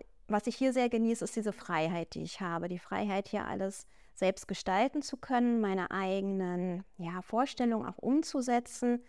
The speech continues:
und auch diese Abwechslung. Also es variiert hier ja wirklich zwischen Büroarbeit, aber auch viel Arbeit im Freien, viel Arbeit mit den Tieren, mit Kindern, mit Erwachsenen.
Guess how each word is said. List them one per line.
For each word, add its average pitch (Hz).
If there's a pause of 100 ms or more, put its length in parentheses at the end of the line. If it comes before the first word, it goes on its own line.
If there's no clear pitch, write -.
(400)
und 208
auch 196
diese 202
Abwechslung. 165
Also 175
es 180
variiert 190
hier 226
ja 190
wirklich 226
zwischen 214
Büroarbeit, 240
aber 202
auch -
viel 214
Arbeit 185
im 175
Freien, 220
viel 196
Arbeit 185 (380)
mit 277
den 254
Tieren, 233
mit 190
Kindern, 233
mit 190
Erwachsenen. 233